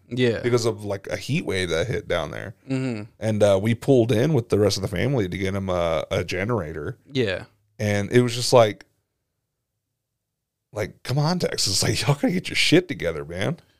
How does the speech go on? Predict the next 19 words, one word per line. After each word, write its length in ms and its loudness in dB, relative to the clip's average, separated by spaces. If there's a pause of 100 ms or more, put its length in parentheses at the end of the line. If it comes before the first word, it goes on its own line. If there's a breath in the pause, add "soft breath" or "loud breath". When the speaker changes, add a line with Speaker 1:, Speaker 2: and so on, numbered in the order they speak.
(200)
Speaker 1:
Yeah, 460 4
I 20 -6
don't 140 -2
know. 120 -4
It's 200 -6
fucking 300 -2
Speaker 2:
Yeah. 40 0
Speaker 1:
ridiculous, 600 -2
like, 120 -8
how 120 -8
much 300 -4
people 260 -8
will 140 -4
buy 300 -6
into 600 -8
this 220 -8
fucking 480 -8
kinda, 240 -6
like, 340 -6